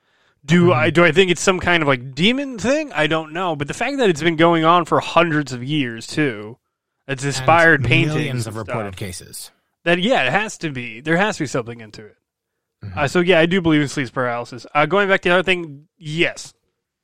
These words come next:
Speaker 1: Yeah, I would totally buy a house that's haunted.
Speaker 2: Ag-, yeah, I, again, I, I would wanna know what kind of spirit I was walking
Speaker 1: Yeah.
Speaker 2: into.
Speaker 1: Well,
Speaker 2: If
Speaker 1: mainly
Speaker 2: it was just, like, a residual haunting situation, maybe.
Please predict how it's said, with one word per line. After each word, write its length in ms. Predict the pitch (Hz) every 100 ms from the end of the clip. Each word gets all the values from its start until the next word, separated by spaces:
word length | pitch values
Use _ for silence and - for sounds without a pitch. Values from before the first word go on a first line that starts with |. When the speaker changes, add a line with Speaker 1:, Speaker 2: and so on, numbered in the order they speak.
| -
Speaker 1:
Yeah, 260 | 156 123 120
I 80 | 147
would 120 | 156
totally 260 | 147 151 143
buy 180 | 127 117
a 40 |
house 200 | 117 107
that's 140 | 117 120
haunted. 360 | 104 107 - _ _ _ _ _ _ _ _ _ _ _ _ - - - _ -
Speaker 2:
Ag-, 200 | 139 -
yeah, 300 | 156 147 117 123
I, 240 | 147 160 -
again, 280 | 160 139 120
I, 180 | 143 156 _ _ - -
I 100 | 151
would 100 | 160
wanna 200 | 165 151
know 140 | 139
what 140 | 131 127 -
kind 200 | - 131
of 60 | 135
spirit 280 | - 139 135
I 40 |
was 160 | 127 -
walking 340 | 139 135 135
Speaker 1:
Yeah. 160 | 131 127
Speaker 2:
into. 340 | - 135 143 135 _ _ _ _ _ -
Speaker 1:
Well, 140 | 196
Speaker 2:
If 60 | 180
Speaker 1:
mainly 340 | 190 226 226
Speaker 2:
it 20 | 170
was 100 | -
just, 160 | 180
like, 120 | 190
a 80 | 170
residual 520 | 147 123 143 156 196
haunting 320 | 175 208 208 190
situation, 720 | 196 185 214 208 - 269 262 _ -
maybe. 540 | 208 285 214 208